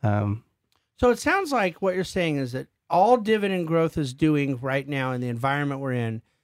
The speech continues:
Speaker 2: is giving you a much higher yield than the ten-year and the S and P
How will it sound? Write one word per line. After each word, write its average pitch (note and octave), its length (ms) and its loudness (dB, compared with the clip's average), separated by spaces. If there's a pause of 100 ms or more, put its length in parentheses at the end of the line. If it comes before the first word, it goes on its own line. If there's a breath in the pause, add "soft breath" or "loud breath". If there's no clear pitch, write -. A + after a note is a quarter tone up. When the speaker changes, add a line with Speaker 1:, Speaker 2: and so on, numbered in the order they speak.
(180)
Speaker 2:
is C3+ 140 -4
giving D#3 280 2
you D3+ 180 2
a C3 80 0
much E3 440 0
higher F3 440 0
yield D3 540 -2
than B2+ 140 -4
the A#2+ 60 -2
ten-year F3 640 -4
and D3+ 240 -2
the D#3 80 0
S C#3+ 220 -4
and D#3+ 120 -6
P A2 300 -8